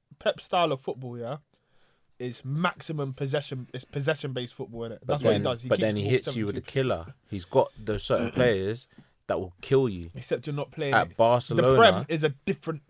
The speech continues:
Speaker 1: kettle of fish.
Speaker 2: True.
Speaker 1: As in, he might get hit with a shock.
Speaker 2: But if he keeps Aguero,
Speaker 1: Yeah.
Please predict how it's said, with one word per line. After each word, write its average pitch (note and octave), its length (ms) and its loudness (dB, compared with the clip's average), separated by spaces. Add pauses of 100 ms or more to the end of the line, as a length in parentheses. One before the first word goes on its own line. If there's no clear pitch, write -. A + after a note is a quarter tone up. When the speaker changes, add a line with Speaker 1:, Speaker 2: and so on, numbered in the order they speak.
(140)
Speaker 1:
kettle C3+ 420 -8
of A2+ 60 -12
fish. - 520 -12
Speaker 2:
True. C3+ 300 2
Speaker 1:
As D#3 140 4
in, D#3+ 60 -2
he C#3+ 140 -4
might E3 240 2
get D3+ 100 -6
hit C#3+ 140 -2
with B2+ 100 -10
a B2+ 40 -10
shock. - 360 -8 (260)
Speaker 2:
But G#2 140 4
if A2+ 80 0
he C#3+ 100 -2
keeps D#3 300 -6
Aguero, A#2 720 2 (260)
Speaker 1:
Yeah. E3+ 180 -2